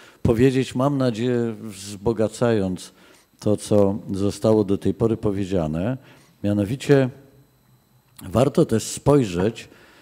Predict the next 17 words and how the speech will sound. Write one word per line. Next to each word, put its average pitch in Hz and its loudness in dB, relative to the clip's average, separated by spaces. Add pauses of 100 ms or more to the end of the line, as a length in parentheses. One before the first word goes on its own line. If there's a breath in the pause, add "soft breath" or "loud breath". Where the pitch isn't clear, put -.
(200 soft breath)
na 113 2
tych, 117 2
e, 98 2 (300)
katolików 110 -2
świeckich, - -4 (800 soft breath)
polskich, 113 -2
Polaków, 113 -2
e, 95 0
w - -16
pewnym, 120 -4 (320)
e, 92 -8
sensie 123 -4
w - -16
pers-, - -4
z - -16
perspektywy 113 -4
wroga, 92 -2